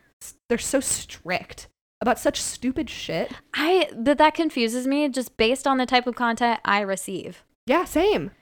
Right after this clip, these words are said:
Speaker 2: So then I'm like, how, how are, how are other people not getting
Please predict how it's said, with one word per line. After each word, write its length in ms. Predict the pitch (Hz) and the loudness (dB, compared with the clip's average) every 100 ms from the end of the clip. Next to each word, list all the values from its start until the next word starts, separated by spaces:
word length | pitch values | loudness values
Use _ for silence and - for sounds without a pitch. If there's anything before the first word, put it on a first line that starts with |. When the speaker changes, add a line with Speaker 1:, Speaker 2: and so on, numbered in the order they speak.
| _ | _
Speaker 2:
So 220 | - 247 233 | -2 2 2
then 140 | 240 | 4
I'm 120 | 247 | 2
like, 200 | 247 240 220 | 2 0 0
how, 720 | 233 247 254 254 247 247 233 _ _ _ _ - | 4 4 6 4 2 0 -6 _ _ _ _ -6
how 200 | 233 285 | 4 6
are, 220 | 311 285 - | 6 4 2
how 180 | 269 320 | 4 6
are 240 | 359 349 | 8 6
other 220 | 262 277 | 4 2
people 240 | 277 233 220 | -2 -4 -2
not 180 | 208 202 | -4 -4
getting 260 | 185 180 | -10 -12